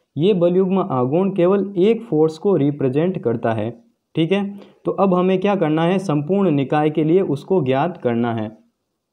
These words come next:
इसको मैंने स्मॉल जी माना है। तो संपूर्ण निकाय के लिए हम क्या करेंगे, इसका समेशन लेंगे। तो कैपिटल जी यानी कि संपूर्ण निकाय के लिए बल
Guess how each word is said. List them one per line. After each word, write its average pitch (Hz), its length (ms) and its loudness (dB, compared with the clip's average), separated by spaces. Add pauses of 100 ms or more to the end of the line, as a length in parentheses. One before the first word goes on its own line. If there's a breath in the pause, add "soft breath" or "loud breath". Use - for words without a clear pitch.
(880)
इसको 165 280 -2
मैंने 175 280 2
स्मॉल 180 320 0
जी 151 200 0
माना 120 340 -2
है। 123 100 -2
तो 123 100 -10
संपूर्ण 160 420 -2
निकाय 180 300 2
के 196 100 0
लिए 196 120 0
हम 196 140 0
क्या 190 160 0
करेंगे, 160 380 2
इसका 170 240 -2
समेशन 143 440 -2
लेंगे। 143 360 0
तो 180 220 0 (460 loud breath)
कैपिटल 180 480 2
जी 156 280 0
यानी 151 180 0
कि 170 140 -2
संपूर्ण 170 560 0
निकाय 131 380 0
के 147 120 -2
लिए 175 180 2
बल 170 280 0